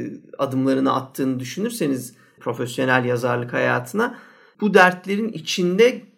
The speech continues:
kalbinde, merkezinde yaşadığı için her zaman baskının altındaki yazarın eğer toplumsal baskı, siyasal baskı falan varsa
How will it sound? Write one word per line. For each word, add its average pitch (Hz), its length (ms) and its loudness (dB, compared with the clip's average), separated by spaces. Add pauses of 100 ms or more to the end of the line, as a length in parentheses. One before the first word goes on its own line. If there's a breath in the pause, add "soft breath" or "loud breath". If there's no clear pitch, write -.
kalbinde, 160 600 2
merkezinde 151 600 2
yaşadığı 160 380 -2
için 131 400 -6 (520 soft breath)
her 226 260 2
zaman 196 540 4 (200)
baskının 160 720 2
altındaki 156 720 4
yazarın 147 680 4 (180)
eğer 131 400 2 (140)
toplumsal 131 680 0
baskı, 127 760 -2 (120)
siyasal 127 720 0
baskı 127 460 -2
falan 123 400 -2
varsa 240 520 2